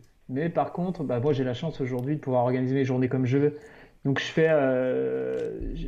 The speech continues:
je fais le maximum pour que ça n'impacte pas, justement, ma, ma vie de famille. C'est-à-dire que je m'entraîne, euh, quasiment tous les jours le midi.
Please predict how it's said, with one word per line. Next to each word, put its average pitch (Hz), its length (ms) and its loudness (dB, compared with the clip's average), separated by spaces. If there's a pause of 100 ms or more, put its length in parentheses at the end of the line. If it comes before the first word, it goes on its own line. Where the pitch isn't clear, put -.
je 156 80 -10
fais 143 140 0
le 143 80 0
maximum 170 440 2
pour 165 120 0
que - 60 -10
ça 143 140 0
n'impacte 135 520 -2
pas, 156 260 2
justement, 131 520 -4
ma, 120 480 -2 (420)
ma 127 100 2
vie 135 120 2
de 131 60 -4
famille. 135 400 2
C'est-à-dire 123 340 -4
que - 60 -10
je - 120 -6
m'entraîne, 123 600 0
euh, 117 300 2 (260)
quasiment 131 580 2
tous 151 120 2
les 135 120 6
jours 143 220 4
le 127 100 4
midi. 123 460 0